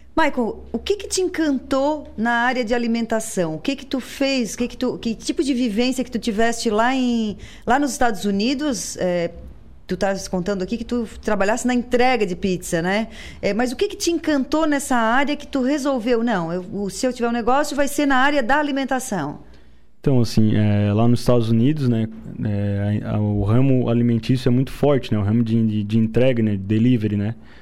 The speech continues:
Speaker 2: Então, eu trabalhava numa pizzaria ali na região de Boston, perto da Harvard, né? É, e, e o comércio, ele era muito intenso, né? Eu,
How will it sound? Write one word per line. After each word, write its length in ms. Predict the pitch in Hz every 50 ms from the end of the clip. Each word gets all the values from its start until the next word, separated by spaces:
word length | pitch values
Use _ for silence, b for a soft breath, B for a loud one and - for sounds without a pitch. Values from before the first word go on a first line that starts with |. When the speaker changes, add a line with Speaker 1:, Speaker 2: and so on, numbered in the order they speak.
| B B B B B B -
Speaker 2:
Então, 320 | - 104 - - 113 113 120
eu 80 | 117
trabalhava 460 | 127 - 120 117 120 117 123 127 123 123
numa 180 | 123 120 117
pizzaria 420 | 101 - - - 117 107 113 131 143
ali 80 | 131
na 80 | 120 107
região 260 | 101 110 104 110 113
de 120 | 113 110
Boston, 580 | 101 95 110 120 131 139 131 - 123 113 110 107
perto 280 | - - 117 117 - -
da 120 | 113 107
Harvard, 460 | 90 101 107 120 131 135 139 120 113
né? 240 | 110 107 110 117 113 B B B B B B B B - -
É, 600 | 107 104 107 107 104 104 101 101 101 101 101 - - 113 113 110 - -
e, 580 | - 123 113 113 113 113 113 113 113 113 113 113
e 40 |
o 60 | 113 110
comércio, 440 | - 123 120 120 123 135 127 -
ele 100 | 135 127
era 120 | 135 135 131
muito 260 | 123 131 147 - 160
intenso, 460 | 151 139 - 147 131 117 - - 107
né? 160 | 101 95 98 B B B B B B B B -
Eu, 640 | 113 113 113 117 120 120 117 117 113 113 113 110